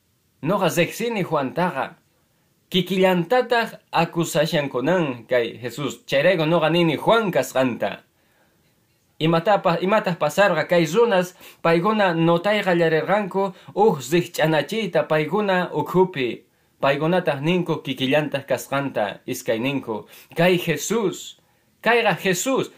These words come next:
ah, n-, mana, kayqa Juan", ninakurqanku. Kay Juan zikch'arimun nirqanku, wañuymanta sayarimun. Payta hatarimun wañuqkunamanta nirqanku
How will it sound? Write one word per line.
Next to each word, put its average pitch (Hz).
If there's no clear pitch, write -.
ah, 208
n-, 202
mana, 208
kayqa 214
Juan", 226
ninakurqanku. 127
Kay 175
Juan 202
zikch'arimun 147
nirqanku, 127
wañuymanta 160
sayarimun. 156
Payta 202
hatarimun 180
wañuqkunamanta 160
nirqanku 123